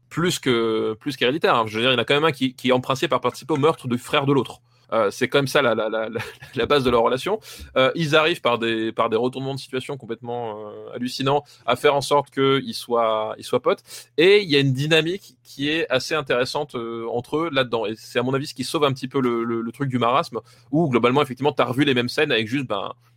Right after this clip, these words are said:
voilà, euh, on n'avait plus de char d'assaut, ben, on met un, on met, on, on met un, un, un, un sous-marin. Euh, voilà, on, enfin, c'est un film quand même où Dwayne Johnson va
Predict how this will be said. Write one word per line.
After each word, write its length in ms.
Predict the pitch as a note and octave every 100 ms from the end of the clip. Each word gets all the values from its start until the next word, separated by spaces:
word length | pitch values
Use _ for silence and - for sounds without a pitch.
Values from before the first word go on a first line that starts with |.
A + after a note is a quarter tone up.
| _ -
voilà, 240 | A2 -
euh, 160 | A2+ G#2
on 100 | A2
n'avait 180 | A#2+ A#2
plus 180 | - D3
de 60 |
char 100 | B2
d'assaut, 220 | A2 -
ben, 120 | C#3 G#2+
on 40 |
met 140 | G#2+
un, 100 | G#2+
on 180 | G2+ G2
met, 140 | A#2 -
on, 160 | B2+ C3
on 120 | C#3+
met 140 | C3+ D3
un, 100 | C3 A#2 A#2 -
un, 120 | A#2
un, 340 | A#2 A2+ A2+ A#2
un 20 |
sous-marin. 460 | - C3+ A#2+ A#2 C3+ - - _
Euh, 380 | G2+ G2 G2+ G2
voilà, 260 | F#2+ A2 A#2+
on, 200 | G#2+ G#2
enfin, 180 | -
c'est 100 | A2
un 60 | A2+
film 180 | - C3
quand 120 | C3+
même 120 | C3 C3
où 100 | A2+
Dwayne 300 | A2 C3 B2+
Johnson 300 | A#2+ D3+ B2
va 220 | A#2+ C3